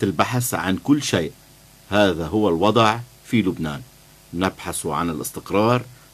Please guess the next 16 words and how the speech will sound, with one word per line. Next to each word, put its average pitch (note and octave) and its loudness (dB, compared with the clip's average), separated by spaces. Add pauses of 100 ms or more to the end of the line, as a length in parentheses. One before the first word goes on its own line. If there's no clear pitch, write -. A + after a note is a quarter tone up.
عن G#2 2
الازدهار، B2+ 2 (380)
عن E2 -4
الدولة، G#2 2 (380)
عن E2+ -2
قانون، A2 2 (260)
عن E2 -4
دستور، A#2+ 2 (360)
عن F2+ -2
قرار F#2 2
مستقل، G#2+ 0 (300)
عن F2+ -4
سيادة، F#2+ 2 (300)
عن G2 0
ولاء E2+ -2 (280)
لبناني. E2 -4